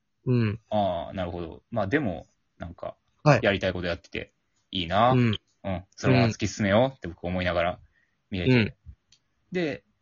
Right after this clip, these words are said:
Speaker 2: 二本目、一番最近の事務所ライブのやつ見て、
Speaker 1: はい。はい。
Speaker 2: で、こっちが僕好きだったんですよ。面白くて。
Speaker 1: 僕もみ-、そのネタ動画多分見たと思いますね。はいはいはい。
Speaker 2: なんか、すごい、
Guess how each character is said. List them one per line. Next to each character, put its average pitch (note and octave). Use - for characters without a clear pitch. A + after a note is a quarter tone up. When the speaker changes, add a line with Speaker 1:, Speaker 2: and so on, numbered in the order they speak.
Speaker 2:
二 C#3
本 E3
目、 D#3
一 A#2+
番 B2
最 G#2+
近 G#2
の F#2+
事 C3
務 F#2+
所 G2
ラ F2
イ F2
ブ F2
の E2+
や F2+
つ F2+
見 F2+
て、 -
Speaker 1:
は D#3+
い。 -
は G#2+
い。 -
Speaker 2:
で、 C#3
こ E3
っ -
ち -
が G#2+
僕 F2+
好 -
き F#2+
だ D#2
っ -
た -
ん -
で -
す -
よ。 -
面 G2+
白 F2+
く -
て。 -
Speaker 1:
僕 C#3+
も D#3+
み-、 C#3
そ G#3
の G3
ネ F#3
タ G3+
動 F#3
画 G#2+
多 B2+
分 A2
見 A#2
た A2
と G#2
思 G2+
い G2
ま F#2+
す -
ね。 -
は C3
い A2+
は A2+
い G2+
は G#2
い。 G2
Speaker 2:
な G2+
ん G#2+
か、 E2+
す -
ご A2+
い、 -